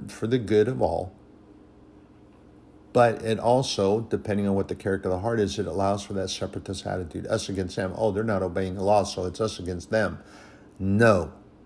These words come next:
No, brothers and sisters, we have to remain in intercessory prayer. Paul reminded that it has to be established.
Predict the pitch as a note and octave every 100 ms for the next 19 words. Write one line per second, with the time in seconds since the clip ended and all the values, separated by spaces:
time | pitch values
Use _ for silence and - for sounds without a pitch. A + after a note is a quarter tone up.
0 | - - - - - - - - - -
1 | - - - - F2+ F#2 G2 F#2 F#2+ G2
2 | F2 G2 - F#2+ - G2 F#2+ F#2+ G2 F2
3 | G2 F#2 F#2 G2 F2+ F2+ G#2 G#2 G#2 -
4 | G#2 G2 - F#2+ - F#2 F2 E2 E2 -
5 | - - - - - - - - - -
6 | G#2+ A2 A2 G#2+ - - - - - -
7 | G2 G2 G#2 G2+ G2+ F#2 - - - -
8 | - - - - - - - - - -
9 | - - - - - - - G#2 G2+ F#2+
10 | G2 - G2 F#2+ F#2+ - F2+ E2+ F2 -